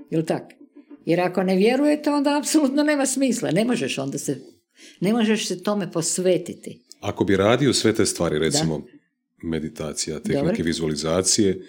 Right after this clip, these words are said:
Speaker 1: Da.
Speaker 2: I dođe znanstvenik, kao što ste vi, kaže da je to znanstveno, ima, ima podlogu, ima bazu, da
Speaker 1: Da.
Speaker 2: postoje istraživanja i tako dalje. I osoba da radi to svaki dan,
Speaker 1: Da.
Speaker 2: te aktivnosti,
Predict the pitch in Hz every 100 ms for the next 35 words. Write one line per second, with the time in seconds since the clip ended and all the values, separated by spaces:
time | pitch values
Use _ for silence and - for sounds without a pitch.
0 | - 156 185 - - _ _ _ _ _
1 | _ 95 90 - - 87 85 78 78 80
2 | 78 78 73 76 76 - 80 95 92 85
3 | 78 73 71 - 78 69 - - 78 78
4 | - 82 71 71 _ - 82 78 73 76
5 | 80 76 _ _ _ _ - 92 95 92
6 | 80 78 71 82 85 82 80 151 127 78
7 | - 78 73 - 73 80 90 90 78 -
8 | 73 71 80 95 104 - - - _ _
9 | _ _ - 90 104 101 92 87 107 135
10 | 82 80 80 - 80 - 73 78 82 -
11 | 131 - _ _ _ - 78 73 - 82
12 | - 78 90 90 - 110